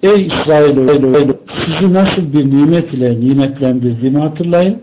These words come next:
ve bana verdiğiniz sözü yerine getirin ki ben de size verdiğim sözü yerine getireyim. Siz benden korkun."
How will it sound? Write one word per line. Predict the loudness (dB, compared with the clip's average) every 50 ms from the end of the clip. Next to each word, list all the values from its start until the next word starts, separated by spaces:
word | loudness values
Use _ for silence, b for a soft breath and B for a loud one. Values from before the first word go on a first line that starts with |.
| -14 -20 b b b b b _ -4
ve | -2 -2 0
bana | 0 2 2 2 2 4
verdiğiniz | 4 2 2 2 0 -2 -2 -2 -4 -4 -6
sözü | -4 -4 -4 -4 -4
yerine | -2 -2 -2 -2 0 0 0 0
getirin | 0 -2 -4 -4 -6 -8 -8 -8 -10
ki | -8 -8 -8 -8 -8 -10 B B B B B B B -2
ben | 0 0 0 0 -2
de | -4 -6 -8 -8 -6
size | -6 -2 0
verdiğim | 2 2 2 0 0 -4 -6 -8 -8 -8 -8
sözü | -6 -6 -4 -4
yerine | -2 -2 0 0 0 -2 -4 -4
getireyim. | -4 -4 -6 -6 -6 -8 -8 -8 -8 -8 -10 -14 -20 b b b b b b b b b -16 -10 -4
Siz | -2 -2 -2 -4 -6 -12 -14 -18 _ -4
benden | -2 -2 0 0 0 0 -2 -2 -4 -8 -8
korkun." | -10 -10 -10 -12 -16 -18